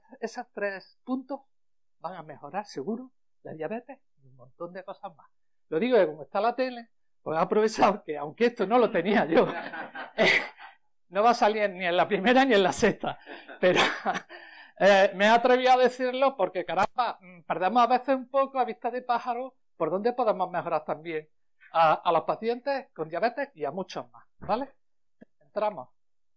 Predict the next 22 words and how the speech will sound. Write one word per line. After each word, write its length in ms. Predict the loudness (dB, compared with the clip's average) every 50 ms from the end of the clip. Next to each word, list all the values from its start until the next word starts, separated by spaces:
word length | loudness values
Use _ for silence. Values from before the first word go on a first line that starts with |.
| _ _ _ _ _ _ _ _ _
Sabéis 420 | -6 -2 0 2 2 2 2 0 0
que 140 | -2 -2
Sara, 400 | -2 2 2 4 4 6 4 4
bueno, 280 | 4 2 2 2 2 2
es 100 | 2 0
la 300 | 2 2 2 2 0 -2
que 420 | -6 -6 -2 0 0 0 0 -2 -2
coordina 540 | 0 0 0 2 2 0 0 2 0 0 0
la 120 | 0 -2
estrategia 640 | -2 -4 -6 -8 -6 -6 -6 -6 -6 -6 -6 -6 -6
de 240 | -6 -8 -12 -14 -12
diabetes 720 | -10 -10 -6 -2 0 0 0 -2 -4 -8 -10 -10 -14 _ _ _ _ _ -16
en 140 | -12 -10 -10
el 100 | -10 -12
Ministerio 440 | -14 -20 -20 -14 _ -8 -6 -6
de 60 | -6 -4
Salud. 360 | -4 -6 -6 -6 -8 -10 -10 -8
Ella 380 | -8 -4 0 0 0 0 -2 -4
tenía 240 | -8 -8 -6 -6
que 60 | -6 -6
estar 240 | -4 -4 -2 -2
aquí, 340 | -2 -4 -6 -10 -14 -16 -18